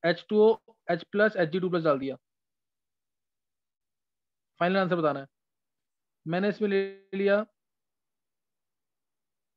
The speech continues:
पेंटाइन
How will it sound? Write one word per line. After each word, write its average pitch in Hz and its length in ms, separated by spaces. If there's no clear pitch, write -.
पेंटाइन 175 520